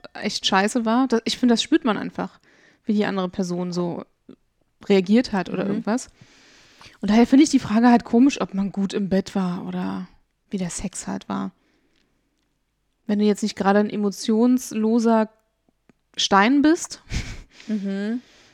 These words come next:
Speaker 1: ähm, spürt man das eigentlich, ob der Sex gut war und beide Seiten Spaß hatten. Ja.
Speaker 2: Ja.
Speaker 1: So. Du hattest noch irgendwas auf dem Herzen, glaub ich. Ich glaub, es waren zwei Sachen.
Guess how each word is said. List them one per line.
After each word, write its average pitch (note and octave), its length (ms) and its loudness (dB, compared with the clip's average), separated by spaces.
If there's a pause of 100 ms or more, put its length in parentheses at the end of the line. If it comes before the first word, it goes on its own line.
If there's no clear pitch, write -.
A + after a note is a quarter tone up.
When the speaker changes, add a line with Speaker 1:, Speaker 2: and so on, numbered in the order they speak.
(140)
Speaker 1:
ähm, G#3 480 2
spürt A3+ 260 -2
man G3 140 0
das E3+ 160 -6
eigentlich, - 500 -10
ob - 160 -12
der F#3 100 -8
Sex - 320 -14
gut - 180 -16
war F#3 100 -6
und F3+ 120 -10 (200)
beide F#3 320 -6
Seiten F3+ 240 -8
Spaß F3+ 320 -10
hatten. F3 260 -12 (1120)
Ja. G#3+ 100 -14 (1600)
Speaker 2:
Ja. F#3 180 -16 (2000)
Speaker 1:
So. F#3+ 280 0 (840)
Du A3 80 -4
hattest A3 200 0
noch C4+ 120 4
irgendwas G#3+ 240 0
auf F#3+ 120 -4
dem G3 80 -8
Herzen, F#3 300 -6
glaub F3+ 160 -2
ich. G3 80 -4
Ich - 20 -12
glaub, B3 140 0
es C4 100 -4
waren C4+ 120 4
zwei A3+ 280 2
Sachen. F3 320 -4